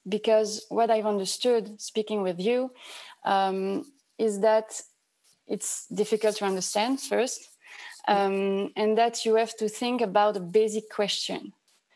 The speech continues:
But the most generic question you can think about, um, if you want to be found. So, uh, can you explain a bit about that?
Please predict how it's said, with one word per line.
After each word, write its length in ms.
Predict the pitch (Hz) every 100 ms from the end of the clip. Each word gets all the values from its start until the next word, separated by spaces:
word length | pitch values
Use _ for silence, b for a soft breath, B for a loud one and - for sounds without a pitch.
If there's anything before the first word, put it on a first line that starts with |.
| b b _
But 340 | - 196 196
the 100 | 190
most 380 | 202 220 233 -
generic 380 | 240 226 208 202
question 420 | - 220 - 220
you 100 | 214
can 220 | 208 196
think 380 | 190 - 240 226
about, 480 | 202 185 196 240 247 - - B B B B -
um, 600 | 196 196 190 196 196 -
if 180 | 214 -
you 80 |
want 200 | 220 233
to 80 | 226
be 140 | 190 190
found. 500 | - 202 180 180 - _ B B B
So, 460 | - 220 214 208 -
uh, 420 | 208 196 196 196 196 - _ _
can 160 | 233 214
you 60 |
explain 400 | 214 - - 233
a 80 | 214
bit 220 | 196 196
about 300 | 190 196 180
that? 400 | 196 185 - -